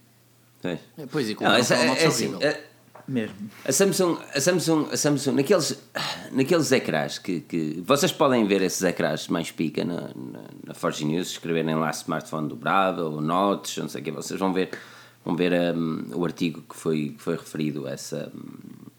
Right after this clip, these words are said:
Speaker 1: essas notches e esses ecrãs, esses novos ecrãs. Para quem não está propriamente inteirado, um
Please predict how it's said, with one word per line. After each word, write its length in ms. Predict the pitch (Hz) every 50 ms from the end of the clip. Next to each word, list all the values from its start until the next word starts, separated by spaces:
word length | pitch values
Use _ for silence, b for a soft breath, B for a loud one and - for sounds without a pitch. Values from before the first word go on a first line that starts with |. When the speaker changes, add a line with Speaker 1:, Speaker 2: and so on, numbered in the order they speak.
| _ _ _ _ _ _ - -
Speaker 1:
essas 300 | - 92 - - 87 80
notches 380 | 87 82 78 76 76 - - 87
e 40 |
esses 220 | 82 80 - - -
ecrãs, 340 | 80 - - 69 65 65 67
esses 200 | 69 69 - -
novos 200 | 85 78 76 82
ecrãs. 380 | 73 - - - - - - - 82 82 80 -
Para 120 | - -
quem 120 | - - 87
não 120 | 90 87 85
está 180 | - 92 87
propriamente 520 | - - 92 85 - 90 85 87 80 - 87
inteirado, 460 | 82 78 85 87 87 85 85 82 B B B B B B B B
um 260 | - 101 104 101 101